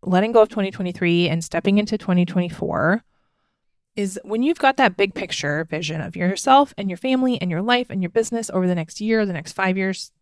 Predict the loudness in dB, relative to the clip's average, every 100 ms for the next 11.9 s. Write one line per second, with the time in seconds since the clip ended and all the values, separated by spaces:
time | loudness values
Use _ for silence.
0 | _ _ _ _ _ -12 -6 0 0 2
1 | 0 2 2 2 -4 -10 -12 -10 -8 -8
2 | -8 -8 -6 -6 -4 -4 -2 -2 -2 -2
3 | -4 -4 -8 -8 -2 0 0 -4 -12 -4
4 | -2 -2 -4 -6 -4 -2 -4 -6 -4 0
5 | 2 2 0 -2 -4 -2 0 0 0 2
6 | 2 4 2 2 -6 -6 -4 0 0 -2
7 | -4 -4 -2 -2 -2 -2 -2 0 -2 -2
8 | -2 -2 -2 -4 -8 -6 -4 -4 -4 -4
9 | -4 -6 -12 -20 -20 -20 -20 _ -10 -4
10 | -2 -2 -2 -2 -2 -4 -6 -4 -2 -6
11 | -8 -8 -8 -8 -4 0 0 0 -4